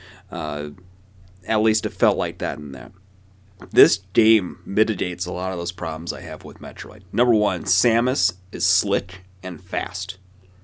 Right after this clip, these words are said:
And it feels great. It feels really good running around, pausing, aiming and shooting with your, uh, rifle, plasma rifle.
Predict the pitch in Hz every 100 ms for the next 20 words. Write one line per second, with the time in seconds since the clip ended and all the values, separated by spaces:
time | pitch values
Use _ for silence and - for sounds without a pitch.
0 | - - - - 101 85 113 101 85 -
1 | 90 80 62 - - - - - - -
2 | - 110 113 104 95 107 127 139 127 123
3 | 110 104 107 101 95 92 90 90 87 -
4 | 107 104 101 95 92 - - 104 104 104
5 | 98 95 - - 101 95 95 92 90 92
6 | 90 85 87 - - 85 80 76 82 90
7 | 82 90 80 80 - - - - - 87
8 | 78 80 80 76 - 78 76